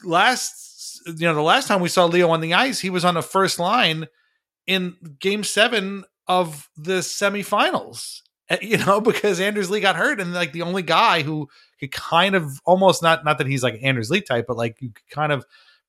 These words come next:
put the big body around, throw the big body around like Lee does, was Komarov, and he drove us crazy. And it, you know, we talked for weeks about whether he was stifling Eberle and stifling Barzal, but he was there, and they made it. They almost <laughs> made it to the Stanley Cup final.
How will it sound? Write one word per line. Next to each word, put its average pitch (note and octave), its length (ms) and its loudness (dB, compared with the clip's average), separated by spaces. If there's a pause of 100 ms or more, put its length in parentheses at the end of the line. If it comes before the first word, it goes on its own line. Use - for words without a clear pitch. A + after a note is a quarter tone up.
(400)
put F3 220 -4
the D3 60 -4
big C#3+ 240 -2
body D#3+ 320 2
around, C3 320 2
throw D3+ 120 -2
the C#3 60 -6
big C#3 200 -4
body D#3 240 0
around C3 200 0
like A#2+ 160 -8
Lee A#2+ 140 -6
does, A2+ 340 -6 (340)
was D3 160 -2
Komarov, E3+ 480 4
and B2+ 100 -2
he C3 60 -2
drove C#3 220 4
us E3+ 80 -2
crazy. F3 440 0
And B2+ 100 0
it, B2+ 180 -6
you C#3+ 100 -2
know, A2+ 260 -6 (340)
we B2 240 -6 (120)
talked C#3 260 0
for F3 120 2
weeks C3+ 300 2
about A#2+ 220 4
whether A#2+ 200 2
he B2+ 80 2
was B2 160 0
stifling C#3+ 800 0
Eberle C3+ 320 0
and G2+ 120 -8
stifling C#3 640 -2 (460)
Barzal, D3 600 4
but C3 280 4 (200)
he D#3 160 0
was A3 140 0
there, C#4 220 4
and D3+ 120 0
they D#3 80 6
made E3+ 220 6
it. B3 140 0
They F#3 120 0
almost A3+ 280 2
<laughs> - 20 -2
made D#4 80 2
it D4+ 80 0
to - 60 -4
the A3+ 100 4
Stanley A#3 300 0
Cup A3+ 200 2
final. C#4+ 300 0